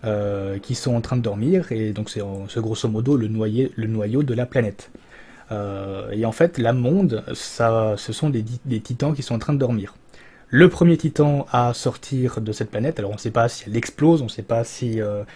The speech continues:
elle se transforme, euh, à la mode Transformers, mais en tout cas, ça, ça arrive.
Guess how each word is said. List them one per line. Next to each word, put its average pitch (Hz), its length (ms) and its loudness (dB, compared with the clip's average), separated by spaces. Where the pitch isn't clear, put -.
elle 117 100 -2
se 120 100 -2
transforme, 120 540 -2
euh, 113 200 -2
à 117 80 -2
la 117 80 2
mode 123 180 2
Transformers, 123 720 -4
mais 131 60 4
en 127 60 4
tout 135 120 0
cas, 135 300 4
ça, 107 420 -4
ça 113 180 0
arrive. 135 320 2